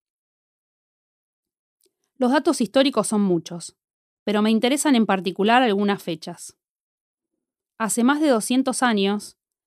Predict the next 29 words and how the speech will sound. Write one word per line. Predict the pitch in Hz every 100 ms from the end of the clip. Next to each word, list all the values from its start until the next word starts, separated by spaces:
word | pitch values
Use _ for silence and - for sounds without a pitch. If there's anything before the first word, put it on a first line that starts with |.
| _
en | 214 190
mil | 208 214
ocho | 208 202
catorce, | 180 233 196 180 190 190 _ _ _ _ _
se | - 214
construía | 233 208 247 285
el | 294
primer | 202 233 294 -
puente | 269 269 269
sobre | 208 190
el | 185
Maldonado | 180 185 185 208 240 269 -
a | 185
la | 185
altura | 180 233 269
de | 254
la | 175
avenida | 170 190 196
Santa | 190 175 175
Fe, | - 170 - _ _ _ _ _ _ -
uniendo | 196 208 233 262 262
lo | 190
que | 180
el | 190
agua | 208 202
dividía. | 180 165 160 160 160 _ _ _ _ _ _ _ _ _ _ _ _ _ _ _ _ _ _ _ _ _ _ _
No | - 269
te | 277
preocupes, | 226 175 156 156 -